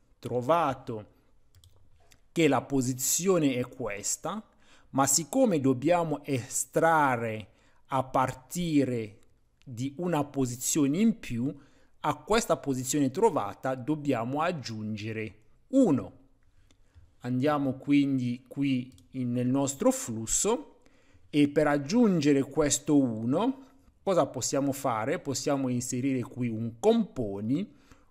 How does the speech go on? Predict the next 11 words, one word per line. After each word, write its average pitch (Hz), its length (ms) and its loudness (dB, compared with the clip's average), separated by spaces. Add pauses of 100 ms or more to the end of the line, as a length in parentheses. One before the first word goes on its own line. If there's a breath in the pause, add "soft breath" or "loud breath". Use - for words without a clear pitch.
oppure 156 640 4
in 147 180 0
corrispondenza 127 1000 -2
di 110 140 -8
questa 139 380 -2
posizione 117 520 -6
iniziale 117 720 -4
possiamo 117 480 -4
inserire 127 580 -4
qui 123 180 -6
direttamente 107 840 -6